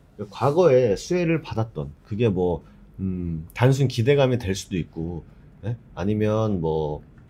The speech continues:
진짜로 좋은 상황에 맞닥뜨려졌을 수도 있고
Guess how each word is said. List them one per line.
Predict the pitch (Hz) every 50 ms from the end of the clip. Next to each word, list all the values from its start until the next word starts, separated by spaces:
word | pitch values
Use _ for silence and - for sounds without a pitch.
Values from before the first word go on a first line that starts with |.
| - - - - - - - - - - -
진짜로 | - - 123 127 123 165 160 143 110 107 110 101 80 - - - - - - -
좋은 | - - 135 147 165 165
상황에 | 151 156 165 165 165 156 143 143 131
맞닥뜨려졌을 | 104 95 - - 147 - - - 135 123 123 117 107 98 - - - - - - - - 113 110 - 156
수도 | 143 - - 143
있고 | 107 80 67 - - 87 85 85 87 85